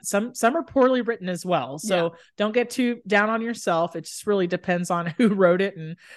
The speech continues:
Speaker 1: what their intent was and everything else. But a good starting place is to use heavy cream instead and
Speaker 2: Mm-hmm.
Speaker 1: heat it up a little bit. One, anytime you add a cold to a hot, it's gonna be very volatile.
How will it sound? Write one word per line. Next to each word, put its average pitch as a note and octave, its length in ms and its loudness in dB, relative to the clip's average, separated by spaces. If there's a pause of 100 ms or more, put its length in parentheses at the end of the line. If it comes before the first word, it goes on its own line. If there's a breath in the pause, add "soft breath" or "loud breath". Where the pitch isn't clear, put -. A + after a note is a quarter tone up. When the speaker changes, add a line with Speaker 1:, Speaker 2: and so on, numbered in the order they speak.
(100)
Speaker 1:
what F#3 160 2
their F3 160 4
intent D#3+ 340 -6
was D#3+ 340 -2
and C#3+ 280 -8
everything E3 440 0
else. B2+ 280 -8
But - 260 2 (220 loud breath)
a F#3+ 100 6
good A#3+ 260 6
starting G3 440 2
place E3+ 360 -2
is F3 160 -8
to F3+ 120 -8
use F3 280 -2
heavy G3+ 300 -2
cream G3 320 -2
instead F3+ 720 -4 (300 loud breath)
and F#3 100 -6
Speaker 2:
Mm-hmm. E3+ 140 2
Speaker 1:
heat C4 340 -2
it A#3+ 200 4
up G#3+ 180 4
a G3+ 40 4
little F3 360 2
bit. - 320 -8
One, G#3 240 0
anytime C4+ 500 2
you B3 180 -2
add F#3 220 2
a F3 180 -2
cold G#3 500 2
to F#3+ 160 -6
a D#3+ 40 -6
hot, F#3 420 2
it's - 200 -8
gonna F#3+ 180 -2
be F3 160 0
very F#3 320 0
volatile. E3 800 -4